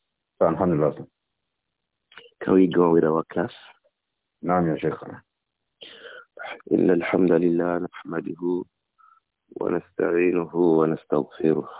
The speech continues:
Speaker 2: ونعوذ بالله من شرور أنفسنا وسيئات أعمالنا. من يهده الله فلا مضل له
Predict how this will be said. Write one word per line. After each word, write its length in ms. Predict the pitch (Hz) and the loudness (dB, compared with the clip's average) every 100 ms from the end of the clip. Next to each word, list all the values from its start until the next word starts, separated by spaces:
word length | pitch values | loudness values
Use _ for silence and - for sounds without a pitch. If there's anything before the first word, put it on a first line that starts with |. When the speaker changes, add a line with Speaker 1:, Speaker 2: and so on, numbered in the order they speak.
| - - | -20 -10
Speaker 2:
ونعوذ 500 | 85 80 82 78 76 71 | -4 -2 -2 -2 -6 -6
بالله 420 | 73 76 73 78 76 78 | -6 -4 -4 -4 -6 -8
من 300 | 73 69 69 | -10 -10 -12
شرور 420 | - 73 73 71 69 71 | -12 -8 -6 -6 -8 -12
أنفسنا 680 | - 67 - 71 71 71 - _ _ _ _ _ _ _ _ _ | -16 -18 -12 -10 -8 -8 -12 _ _ _ _ _ _ _ _ _
وسيئات 720 | - - 87 87 76 80 73 - | -18 -6 -2 0 0 -2 -4 -8
أعمالنا. 720 | 78 76 87 87 80 73 69 - - _ _ _ _ _ _ | -4 0 2 2 0 -6 -12 -20 -20 _ _ _ _ _ _
من 120 | 85 | -2
يهده 500 | 92 90 82 76 78 80 | 2 2 0 -6 -8 -4
الله 520 | 80 78 78 76 71 73 | 0 0 0 0 -4 -2
فلا 300 | 82 80 85 82 | 0 2 2 0
مضل 680 | 80 80 78 76 73 78 78 | -4 -4 -2 0 0 0 0
له 220 | 78 76 | -2 -4